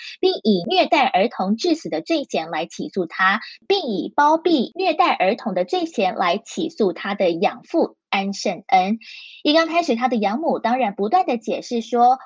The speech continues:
为什么他的身上会有这些伤口，是因为他在沙发上面跟姐姐玩的时候，不小心呢摔到地上才会死亡。后来呢，他改口说是因为郑仁不乖，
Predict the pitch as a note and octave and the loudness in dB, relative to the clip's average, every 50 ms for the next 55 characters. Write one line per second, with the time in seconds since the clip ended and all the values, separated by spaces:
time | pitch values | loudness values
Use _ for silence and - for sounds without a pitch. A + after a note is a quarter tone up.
0 | _ - G#4+ F#4+ E4 A3 A3+ C4+ C#4 C4+ A#3+ G3+ - - A#3+ A#3+ - C4 A#3 A3+ | _ -10 -6 -4 -4 -4 -2 -2 -4 -4 -4 -6 -6 -6 -6 -4 -4 -6 -6 -4
1 | C#4 A3 F3+ D3 F3 F3 - F#3 F#3 - A3 G#3+ A#3+ C4 - - - E3+ - F3+ | -4 -4 -4 -6 -8 -10 -10 -10 -8 -8 -6 -6 -6 -8 -4 0 0 0 0 -2
2 | - - G#3+ G#3+ G#3+ A3 A#3 A3 F3+ E3 - - - G#3 G#3 A3 A3 - G#3+ F#3 | -6 -4 -2 -2 0 0 2 0 0 -2 -4 -8 -6 -4 -4 -4 -2 -2 -2 -2
3 | D#3+ E3 - A#3+ A#3 A#3+ C#4+ C#4 C#4+ - E4+ D#4 D#4 D#4+ D#4 A#3 F#3 - B3 B3+ | -2 -2 -2 -4 -2 -2 -2 -4 -2 -2 -4 -4 -4 -2 -2 -4 0 0 0 -2
4 | C#4 C#4+ - - G3+ E3 - F#3+ F#3 F3 F#3 E3+ F3+ F#3+ G3+ - F3+ F3+ - - | -2 -6 -4 -2 -2 -2 0 0 0 0 0 -2 -2 -6 -6 -2 -4 -4 2 4
5 | C4 B3+ B3+ - - - - _ G4 G4+ G4 F#4 G3 F#3 F#3+ - C#4 C4 A3+ A3+ | 4 4 4 0 -8 -16 -4 _ 0 2 4 4 2 2 2 -4 0 2 4 4
6 | G#3 A3+ A3+ - D#4 D4 D#4 D#4+ D#4+ C4+ G#3 G#3 D4 C4 A3 G3+ - C#4 G#3 - | 4 2 0 -2 -2 0 0 2 2 2 2 2 0 0 0 0 0 -2 -2 -2
7 | - - - F3 E3 A3+ G#3 G3+ - - - D#3+ C3+ D3 - - - B2+ F#3 A3+ | -6 -8 -10 -8 -4 -2 -2 -2 -4 -6 -6 -4 -2 0 0 0 0 0 -2 -2
8 | - - - - - _ - G4 F4+ E4 B3 G#3 F#3+ F#3+ F#3+ - A#3 A3+ - G3+ | -4 -10 -20 -20 -20 _ 4 6 6 6 4 0 -2 -4 -6 -6 -8 -8 -6 -6
9 | D3+ E3+ F#3+ - - - - - - - F#3+ F#3+ F3 - - - - A#3 A3+ A3+ | -8 -8 -10 -8 -8 -8 -8 -8 -6 -4 0 0 0 0 -2 -6 -6 -4 -2 0
10 | A3+ G#3 E3+ - - F4 F4+ D#4 A3+ G#3+ E3+ E3+ G3 B3+ A#3+ G#3+ - - A3 G3+ | 0 -2 -2 -2 -2 -2 -2 0 0 -4 -4 -4 -2 -2 -2 -2 -2 -2 -2 0
11 | G3+ A3 | 0 -2